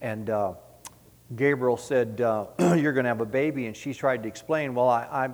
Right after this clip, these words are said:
I, I, I know a man, but, uh, we're not, you know, we're not,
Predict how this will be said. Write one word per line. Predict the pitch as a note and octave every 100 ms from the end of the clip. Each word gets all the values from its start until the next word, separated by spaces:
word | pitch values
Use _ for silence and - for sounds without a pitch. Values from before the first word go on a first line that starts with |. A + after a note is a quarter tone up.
| -
I, | C#3 C3
I, | B2+ C3
I |
know | B2+ F3+ E3
a |
man, | A#2+ A#2+ B2
but, | A#2+ A#2
uh, | B2+ B2 - D3
we're | C3+ D#3
not, | D3+ C#3 A#2+ - -
you | C#3+
know, | C3
we're | B2+ C3+
not, | C3+ C3 -